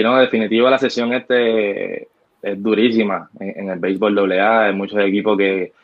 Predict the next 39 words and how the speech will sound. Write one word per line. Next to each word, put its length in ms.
cada 220
weekend 400
no, 200
o 100
sea, 220
en, 320
en 100
la, 220
en 80
la 80
sección 320
este 160
tú 80
no 80
tienes 200
un 160
día 220
libre. 380
Eh, 80
eh, 420
eh, 240
eh, 260
en 120
cuanto 300
te 120
tiras 240
al 100
terreno, 500
eh, 580
todos 240
los 120
equipos, 500
desde 160
Río 120
Grande, 400
Gurabo, 580
Las 180
Piedras, 500
Junco, 520